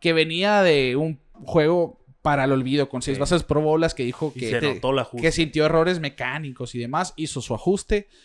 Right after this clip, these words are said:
Speaker 1: cu-, le ganó Pivetta, DeGrom uno cero,
Speaker 2: Ujú.
Speaker 1: antes ganó Richards contra los Mets también, y Martín Pérez,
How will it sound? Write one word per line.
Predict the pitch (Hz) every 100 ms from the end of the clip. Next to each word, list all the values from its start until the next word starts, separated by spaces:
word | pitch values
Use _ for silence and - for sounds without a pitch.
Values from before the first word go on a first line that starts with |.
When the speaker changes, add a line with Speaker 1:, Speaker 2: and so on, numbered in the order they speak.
| _
Speaker 1:
cu-, | - 117
le | 113 135
ganó | 117 139 120 165 170 - _ _ _ _ _
Pivetta, | 135 123 147 170 175
DeGrom | 151 123 135
uno | 147 131
cero, | 123 131 170 175 113
Speaker 2:
Ujú. | 101 101
Speaker 1:
antes | 127 151 196 202 139
ganó | 131 135 135 131
Richards | 135 151 - 175 -
contra | 139 131
los | 117
Mets | 131 143
también, | 202 202 208 208 _ _ _ -
y | 196
Martín | 190 - 208 202
Pérez, | 220 240 233 -